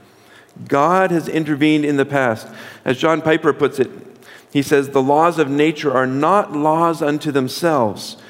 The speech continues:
They are still under the sovereignty of God." We need to remember that.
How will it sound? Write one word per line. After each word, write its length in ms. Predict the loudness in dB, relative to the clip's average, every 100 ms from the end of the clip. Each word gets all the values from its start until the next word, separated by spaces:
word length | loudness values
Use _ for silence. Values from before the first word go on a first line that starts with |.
| -20 -20 -4
They 160 | 0 2
are 100 | 0
still 760 | -6 -2 2 4 4 2 -2 -12 -16 -4
under 380 | -2 2 2 2
the 100 | -4
sovereignty 720 | -4 -2 -2 -2 -4 -6 -6
of 220 | -8 -10
God." 500 | -8 -8 -10 -12 -18 -20 _ _ _ _ _ _ _ _ _ _ _ _ _ _ _ _ _ _ _ _ _ _ _ _ _ _ _ _ _ _ _ -2
We 120 | 2
need 140 | 2
to 80 | 2
remember 380 | 0 0 0 -2
that. 240 | -4 -6